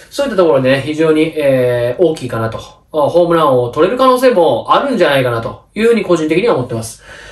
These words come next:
で、まあ、ウォーカーもですね、非常にバッティングがいいと。打棒の方、棒の方はすごくいいというふうに言われてましたけども、やはり、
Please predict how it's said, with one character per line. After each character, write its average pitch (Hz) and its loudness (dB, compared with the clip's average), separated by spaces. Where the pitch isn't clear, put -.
で、 277 2
ま 277 2
あ、 - 0
ウ 320 4
ォ 349 4
ー 339 -6
カ 233 2
ー - -2
も 170 -2
で 156 0
す - -6
ね、 160 2
非 165 -2
常 208 -4
に 196 -4
バ 240 2
ッ 262 -6
テ 269 -4
ィ 262 0
ン 254 2
グ 247 4
が 170 2
い 175 0
い 180 -6
と。 - -6
打 151 2
棒 165 4
の 175 0
方、 170 2
棒 156 0
の 214 -2
方 202 0
は 160 0
す 175 -2
ご 226 0
く 185 2
い 165 2
い - 2
と 175 -2
い 147 0
う 165 2
ふ 165 -2
う 160 -2
に 139 -6
言 139 -4
わ 190 4
れ 190 0
て 190 -8
ま 202 -2
し 190 -8
た 156 -4
け 117 -4
ど 117 -4
も、 165 2
や 151 -2
は 247 -2
り、 160 -4